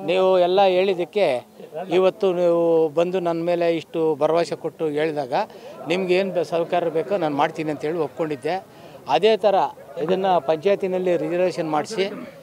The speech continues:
ಓವರ್ ಟ್ಯಾಂಕ್ ಮಾಡಿಸಿ, ಈ ಜಾಗನ ಪಂಚಾಯತಿಗೆ ಮಾಡಿಸಿ, ಈ ಜಾಗದಲ್ಲಿ ಈ ದೇವಸ್ಥಾನ ಕಟ್ಟೋಕ್ಕೆ ಸು-, ತುಂಬ ಜಲ್ಲಿಯಿಂದ, ರಾಡಿಂದ,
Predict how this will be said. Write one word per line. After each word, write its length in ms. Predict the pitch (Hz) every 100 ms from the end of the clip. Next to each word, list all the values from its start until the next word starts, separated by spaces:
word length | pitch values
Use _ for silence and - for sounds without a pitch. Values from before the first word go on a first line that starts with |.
| - - - - -
ಓವರ್ 360 | 156 220 208
ಟ್ಯಾಂಕ್ 260 | 180 190 156
ಮಾಡಿಸಿ, 460 | 156 165 - 208 202 - - 147
ಈ 140 | 208
ಜಾಗನ 420 | 170 180 196 196
ಪಂಚಾಯತಿಗೆ 560 | 190 170 160 190 185 165
ಮಾಡಿಸಿ, 460 | 165 156 190 208 202 - - - -
ಈ 120 | 180
ಜಾಗದಲ್ಲಿ 720 | 185 185 180 196 196 202 160 - - - - - -
ಈ 120 | 185
ದೇವಸ್ಥಾನ 420 | 160 185 190 190
ಕಟ್ಟೋಕ್ಕೆ 600 | 180 170 - 165 175 127 - - - - - - -
ಸು-, 260 | - 185 147
ತುಂಬ 360 | 214 214 226 190 -
ಜಲ್ಲಿಯಿಂದ, 480 | 151 147 165 165 160 156 160 170 - - -
ರಾಡಿಂದ, 500 | 147 147 165 160 160